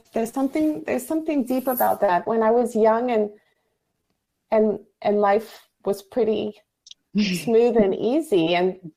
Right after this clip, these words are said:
Speaker 1: shows like Friends, like, made sense <laughs> and were what we spent our time kind of watching and doing.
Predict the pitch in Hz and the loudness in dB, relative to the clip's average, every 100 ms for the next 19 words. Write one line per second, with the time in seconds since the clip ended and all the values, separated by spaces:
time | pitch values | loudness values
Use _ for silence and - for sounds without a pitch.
0 | _ - 233 220 220 202 - 190 190 233 | _ -2 4 4 4 -2 0 0 2 0
1 | 240 196 175 196 185 180 - - 233 190 | -2 -2 -2 0 -2 -2 -6 -4 -2 -2
2 | 202 - - - - - 285 233 233 240 | -2 -6 -8 -6 -6 -2 0 2 4 4
3 | 294 277 262 277 - - - - 320 240 | 6 4 6 2 0 0 0 4 2 2
4 | - 233 233 269 247 - - 190 175 - | 0 0 2 2 -2 -8 -8 -4 -4 -6
5 | - _ 254 226 214 220 226 226 240 214 | -20 _ 0 2 4 4 2 2 0 0
6 | 196 247 269 233 | 0 0 0 -2